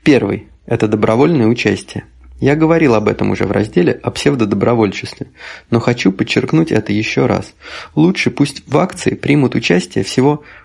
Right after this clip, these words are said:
пара человек или даже один. Но те, кто искренне и осознанно выбирает это. Это лучше, чем большая группа людей, которых заманили, заставили или проманипулировали ими. Поверьте, добровольческая акция —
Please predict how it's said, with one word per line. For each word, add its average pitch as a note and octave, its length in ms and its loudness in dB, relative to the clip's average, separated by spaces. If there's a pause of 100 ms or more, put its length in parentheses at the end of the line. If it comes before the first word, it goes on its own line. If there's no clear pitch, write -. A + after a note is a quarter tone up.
пара D3+ 220 0
человек D3 640 0
или B2 200 0
даже B2+ 300 2
один. G#2+ 340 -2 (560)
Но B2+ 100 4
те, D3+ 200 0
кто - 160 -2
искренне G#2 540 0
и - 200 -4
осознанно A#2+ 580 2
выбирает G#2+ 600 0
это. - 240 -8 (480)
Это B2+ 260 2
лучше, E3+ 280 0
чем G#2+ 200 2
большая B2 340 0
группа B2 300 0
людей, C#3+ 400 2 (280)
которых A#2+ 400 2
заманили, B2 500 2
заставили G#2+ 760 0 (320)
или D3 180 4
проманипулировали C3+ 920 2
ими. G#2 400 -6 (260)
Поверьте, B2+ 540 0 (340)
добровольческая C3 880 2
акция — C#3+ 500 -4